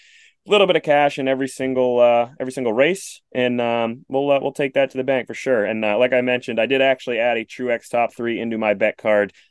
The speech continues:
which Reagan had as well, which hit. He also had Chastain for a top five, plus two hundred, plus one sixty-five on those two. So, uh, not a bad, not a bad little week.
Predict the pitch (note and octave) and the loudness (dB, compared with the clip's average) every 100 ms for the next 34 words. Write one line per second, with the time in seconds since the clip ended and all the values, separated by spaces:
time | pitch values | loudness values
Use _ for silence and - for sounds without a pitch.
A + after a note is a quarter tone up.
0 | - B2 A#2 A#2 A2+ G#2+ G#2 G#2 G2+ F#2 | -6 -6 -2 -2 0 -2 2 2 2 0
1 | G#2 G2+ G2 F#2+ - G2+ G2 - G2+ G2+ | 2 2 2 -4 -4 -4 -4 -4 -2 -2
2 | G#2 G2+ G2 - G#2+ G2+ - G#2 G2 F#2+ | 0 -2 -4 -2 0 0 -2 -6 -6 -6
3 | - _ _ _ B2 A#2 A2 G2 G#2 G2+ | -10 _ _ _ 2 4 2 0 0 0
4 | - - A#2 A2+ A2+ - A#2+ A2 - G2+ | -2 0 4 4 2 0 -4 -6 -6 -8
5 | G2 F#2+ G2 - G2+ F#2+ G2 F#2+ F2+ - | -6 -4 -6 -2 -2 -2 -6 -8 -8 -10
6 | F#2 - F#2+ - F#2 F#2 F#2 F#2 F#2 F#2 | -10 -10 -12 -6 -2 -2 -4 -6 -8 -8
7 | F2 - G2 F#2 - _ _ _ - F#2+ | -10 -6 -4 -4 -10 _ _ _ -4 -2
8 | F2+ F#2 F#2 C3 G3 E3+ D#3+ D#3 D#3 _ | 0 0 0 0 0 2 4 4 0 _
9 | A2 C3+ C3+ C#3 C#3 D3+ D#3+ C3+ - | -12 -6 -2 -2 -2 -6 -4 -6 -10